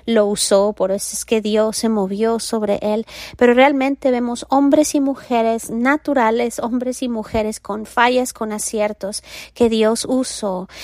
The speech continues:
no porque ellos, eh, hicieran todo perfecto, sino simplemente por su gracia. Ellos le creyeron a Dios, Dios habló a ellos, ellos le creyeron a Dios, respondieron en fe,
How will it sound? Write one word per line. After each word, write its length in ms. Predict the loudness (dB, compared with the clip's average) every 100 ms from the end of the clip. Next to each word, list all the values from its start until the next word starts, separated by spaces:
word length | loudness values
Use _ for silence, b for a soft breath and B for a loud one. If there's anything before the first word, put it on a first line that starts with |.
| B -4
no 360 | -2 0 0
porque 380 | 2 0 2 2
ellos, 400 | 2 0 -2 -4
eh, 220 | -2 0 0
hicieran 500 | -2 0 2 2 -2
todo 320 | 2 4 4
perfecto, 800 | 2 -2 -2 -6 -8 -6 -8 -6
sino 280 | -4 -4 -4
simplemente 1000 | -4 0 0 2 2 2 -2 -4 -6 -6 -2
por 220 | 2 4
su 240 | 2 -4 -2
gracia. 640 | -2 -2 -6 -4 -6 -8 B B B
Ellos 400 | 4 4 6 4
le 140 | 2 0
creyeron 560 | 0 0 2 0 0
a 100 | -4
Dios, 400 | -4 -4 -4 -6
Dios 400 | 0 4 4 4
habló 280 | 2 4 4
a 120 | 4
ellos, 460 | 2 -2 -2 -2 -2
ellos 300 | 0 2 2
le 100 | 0
creyeron 500 | -2 -2 -2 -4 -4
a 80 | -4
Dios, 300 | -4 -4 -2
respondieron 880 | 0 0 0 -2 -2 0 2 2 0
en 200 | 0 -2
fe, 360 | 0 4 4